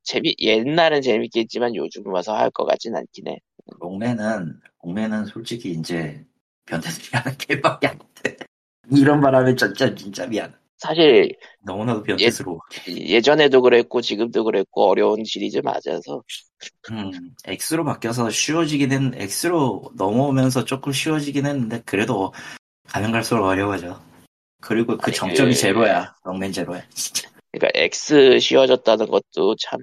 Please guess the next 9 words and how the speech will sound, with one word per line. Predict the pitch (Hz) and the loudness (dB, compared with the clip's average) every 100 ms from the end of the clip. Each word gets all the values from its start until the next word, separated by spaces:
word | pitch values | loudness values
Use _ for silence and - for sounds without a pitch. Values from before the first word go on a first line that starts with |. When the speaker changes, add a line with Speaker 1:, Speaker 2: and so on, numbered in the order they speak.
| 110 | -8
Speaker 1:
옛-, | 95 101 - _ - | -8 -10 -20 _ -14
참 | 135 - - | -10 -10 -6
Speaker 2:
옛날 | 95 101 104 | -2 0 2
얘기지. | 98 98 98 90 | 2 2 0 4
Speaker 1:
기묘한, | 117 127 127 - | 4 4 0 -4
기묘한 | - 120 135 175 | 0 4 4 4
얘기죠. | 160 120 107 123 | 2 2 2 2
그 | 113 110 113 - _ _ _ - - | 4 2 2 -6 _ _ _ -20 -2
레디 | 107 127 135 151 | 2 2 0 -4